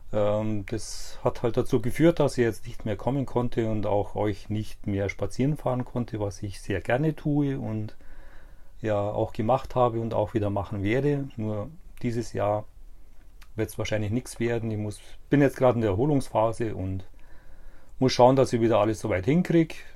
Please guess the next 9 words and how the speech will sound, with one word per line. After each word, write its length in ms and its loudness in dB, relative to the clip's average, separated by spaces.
Es 220 -10
geht 180 0
mir 140 0
so 240 4
ganz 320 -2
gut, 340 2
ist 120 -10
wieder 180 0
alles 580 -4